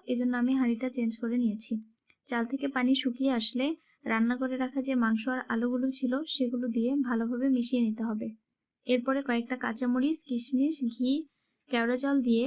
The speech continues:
ভালো করে মিশিয়ে দমে রাখতে হবে। আজকের রান্নার সব উপকরণ ডেসক্রিপশন বক্সে দেওয়া আছে। দশ মিনিট দমে রাখার পর উল্টিয়ে দিয়ে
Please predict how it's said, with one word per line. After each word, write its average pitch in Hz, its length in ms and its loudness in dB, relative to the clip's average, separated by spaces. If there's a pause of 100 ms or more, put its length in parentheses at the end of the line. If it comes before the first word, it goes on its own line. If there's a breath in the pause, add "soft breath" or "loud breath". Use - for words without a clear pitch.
ভালো 240 300 2
করে 254 220 -2
মিশিয়ে 247 440 2
দমে 226 280 2
রাখতে 208 280 -6
হবে। 220 240 -4 (640 soft breath)
আজকের 247 300 -2
রান্নার 262 360 4
সব 269 140 2
উপকরণ 247 480 2
ডেসক্রিপশন 254 580 0
বক্সে 240 320 -2
দেওয়া 220 280 -2
আছে। 226 240 -6 (680 loud breath)
দশ 240 280 2
মিনিট 294 260 4
দমে 247 280 2
রাখার 285 220 0
পর 233 220 -2 (120)
উল্টিয়ে 269 400 2
দিয়ে 233 280 2